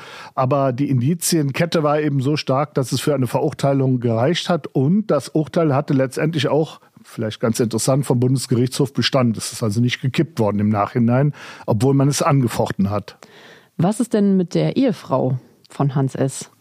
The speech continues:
Speaker 1: Ich weiß jetzt nicht mehr, ob sie sich geäußert hat. Im Nachhinein würde ich denken, dass sie von ihrem Aussageverweigerungsrecht Gebrauch gemacht hat, um sich auch nicht selbst zu belasten, womöglich.
Speaker 2: Gibt's denn eine Möglichkeit für Hans S., doch noch auf Bewährung zum Beispiel freizukommen?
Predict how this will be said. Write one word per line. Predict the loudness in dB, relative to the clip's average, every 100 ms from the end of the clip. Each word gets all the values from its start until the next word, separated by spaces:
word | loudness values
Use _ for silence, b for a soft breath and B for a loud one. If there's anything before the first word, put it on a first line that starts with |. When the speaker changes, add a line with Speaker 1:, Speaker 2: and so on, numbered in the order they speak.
| _
Speaker 1:
Ich | -4 0
weiß | 0 0
jetzt | 0 0
nicht | 0
mehr, | 0 0
ob | 0
sie | 0
sich | 0 0
geäußert | 0 0 0 -2 -2
hat. | -2 -4 -4
Im | 0
Nachhinein | 2 2 2 2 0 0 0
würde | 0 0
ich | 0
denken, | 0 0
dass | 0 0
sie | 0
von | 0
ihrem | 2 0
Aussageverweigerungsrecht | 0 0 0 0 0 0 0 2 2 2 0 -2 -2
Gebrauch | -2 0 -2
gemacht | 0 -2 -2 -8
hat, | -8 -12 b b b b b 0
um | 0
sich | 2
auch | 2
nicht | 2
selbst | 0 -2 -2
zu | -2
belasten, | 0 0 -2 -2 0
womöglich. | 0 -2 -6 -10 -12 _ _ _ _ b b b
Speaker 2:
Gibt's | -4 -2 0
denn | 2
eine |
Möglichkeit | 4 2 0 0 0 0 0
für | 0
Hans | 0 0
S., | -2 -2 -6 -10 -14 -4
doch | -2 0
noch | 0 0
auf | -2
Bewährung | -2 0 2 2 2 0
zum | 0
Beispiel | -2 -2 -4
freizukommen? | -2 -2 -2 -4 -2 -2